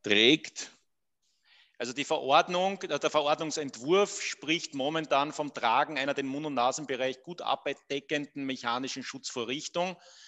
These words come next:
Speaker 2: wobei die Abnahme während des Prüfungsvorgangs zulässig ist.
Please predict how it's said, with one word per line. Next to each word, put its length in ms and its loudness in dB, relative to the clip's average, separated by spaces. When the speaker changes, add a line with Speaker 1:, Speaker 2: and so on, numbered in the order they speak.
Speaker 2:
wobei 360 0
die 140 -2
Abnahme 500 2
während 220 -2
des 120 -6
Prüfungsvorgangs 880 -6
zulässig 540 -8
ist. 260 -12